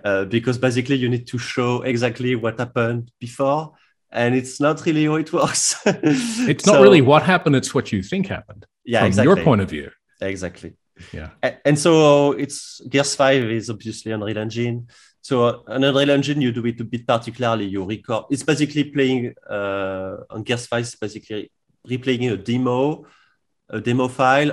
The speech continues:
Speaker 1: on
Speaker 2: Mm-hmm.
Speaker 1: top of the live gameplay. So when the thing is over, uh, you can go back as fast as possible to, to the gameplay. It's a bit different. So you duplicate some, uh,
Speaker 2: So you, you have a parallel demo being rendered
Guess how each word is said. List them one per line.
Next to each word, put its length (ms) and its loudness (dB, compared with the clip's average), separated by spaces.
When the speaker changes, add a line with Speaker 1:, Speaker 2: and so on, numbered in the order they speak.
Speaker 1:
on 160 -2
Speaker 2:
Mm-hmm. 100 -2
Speaker 1:
top 420 2
of 200 0
the 100 -2
live 300 2
gameplay. 520 -6
So 140 -12
when 220 -6
the 260 -6
thing 300 -4
is 160 -4
over, 480 -2
uh, 340 -2
you 120 -4
can 300 -8
go 140 -6
back 300 -2
as 160 -6
fast 240 -4
as 100 -8
possible 460 -8
to, 480 -12
to 100 -20
the 120 -16
gameplay. 520 -10
It's 140 -4
a 40 0
bit 160 4
different. 360 2
So 100 -4
you 140 -2
duplicate 640 -2
some, 360 -4
uh, 600 -6
Speaker 2:
So 120 0
you, 200 2
you 200 2
have 200 2
a 100 4
parallel 880 0
demo 480 0
being 460 -2
rendered 640 -2